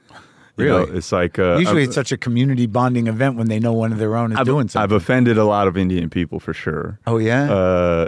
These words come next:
Speaker 1: in my
Speaker 2: How so?
Speaker 1: Well, there was this, a religious group that I shat on.
Speaker 2: Which
Speaker 1: uh,
Speaker 2: one?
Speaker 1: the baps.
Speaker 2: Oh,
Speaker 1: It,
Speaker 2: yeah?
Speaker 1: it's a, it's a Hindu sect,
Speaker 2: Yeah.
Speaker 1: uh, that I made fun of,
Speaker 2: Yeah.
Speaker 1: uh, for some shit I read in the news.
Speaker 2: Yeah.
Speaker 1: And that spread like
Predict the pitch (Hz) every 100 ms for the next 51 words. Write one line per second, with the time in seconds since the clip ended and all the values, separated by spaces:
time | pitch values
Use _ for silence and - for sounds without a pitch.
0 | - 95 90 139 127 - 110 85 - _
1 | _ _ _ _ 117 107 110 101 92 -
2 | 104 107 117 107 - 110 95 107 101 -
3 | 104 101 98 98 95 95 110 90 113 107
4 | 90 - 98 101 - - - - 104 101
5 | 110 113 104 98 90 90 - 101 87 87
6 | 85 - 92 98 87 85 - - 101 120
7 | 107 - 95 92 - - _ - 113 95
8 | 87 90 92 92 92 - 92 92 90 104
9 | 113 92 80 - _ - 90 82 101 90
10 | - 92 - - 98 90 92 90 90 90
11 | 87 87 87 120 113 95 95 - _ -
12 | 90 87 87 85 80 78 - 87 95 98
13 | - 107 92 85 85 80 -